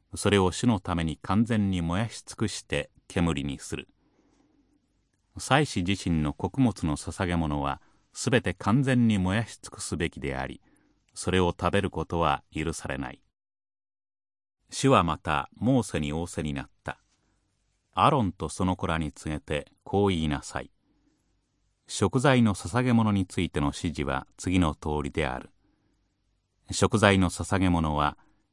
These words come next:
焼き尽くす捧げ物をほふる場所で主の御前にほふる。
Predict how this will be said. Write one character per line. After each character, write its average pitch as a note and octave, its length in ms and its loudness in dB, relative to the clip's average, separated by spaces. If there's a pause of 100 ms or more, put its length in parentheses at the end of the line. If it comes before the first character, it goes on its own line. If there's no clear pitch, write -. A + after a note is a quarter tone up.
(200)
焼 F#2 320 4
き - 20 -20
尽 - 140 -12
く - 100 -10
す - 260 -4
捧 F#2+ 200 2
げ F#2+ 100 2
物 D#2+ 320 2
を D2+ 60 -4
ほ - 160 -2
ふ D3+ 120 -4
る G#2 120 2
場 D2 140 -2
所 - 160 -4
で C#2 220 -4 (280)
主 - 200 -2
の F2+ 140 6
御 D2 140 2
前 F#2+ 280 2
に E2+ 120 -2
ほ D#2 160 -4
ふ - 160 -6
る。 - 120 -12